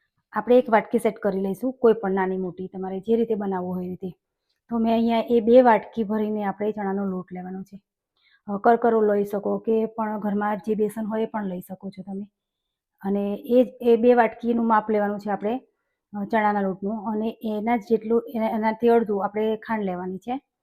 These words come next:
એક વાટકી, અને એક વાટકી ઘી લેવાનું છે. અને એ જ વાટકીમાં આપણે અડધી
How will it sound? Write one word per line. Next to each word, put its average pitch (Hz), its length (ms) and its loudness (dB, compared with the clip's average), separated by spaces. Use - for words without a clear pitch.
એક 202 140 -10
વાટકી, 247 500 -2
અને 208 200 -4
એક 220 160 -4
વાટકી 196 260 -2
ઘી 208 180 2
લેવાનું 202 380 2
છે. 208 360 -8
અને 220 260 -4
એ 247 160 6
જ 220 80 -2
વાટકીમાં 220 460 0
આપણે 208 220 0
અડધી 226 600 -2